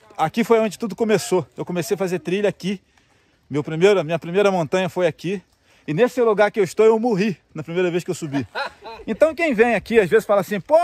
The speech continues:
cara, não dá pra te acompanhar", galera. Ninguém começa bruto. Você vai treinando, vai fazendo, você vai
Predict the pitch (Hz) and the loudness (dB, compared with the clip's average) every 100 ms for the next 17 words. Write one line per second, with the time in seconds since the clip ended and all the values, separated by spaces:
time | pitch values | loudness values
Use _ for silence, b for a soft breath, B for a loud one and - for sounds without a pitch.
0 | 349 - 254 254 277 233 262 285 - 240 | 2 0 0 0 -2 0 0 0 -4 -4
1 | 247 226 226 208 233 214 208 240 190 127 | -4 -6 -2 0 0 2 4 4 4 0
2 | 110 151 147 214 254 165 254 294 254 208 | -6 -16 -12 -6 -6 -2 0 2 0 0
3 | 220 - 214 180 208 - 120 107 127 202 | 0 0 -2 0 0 -2 -12 -12 -10 -6
4 | 180 202 202 175 156 208 160 170 175 151 | -2 -2 -2 -6 -4 -4 -4 -6 -2 -4
5 | 123 170 196 160 147 127 180 | -2 -4 -4 -6 -6 -2 -2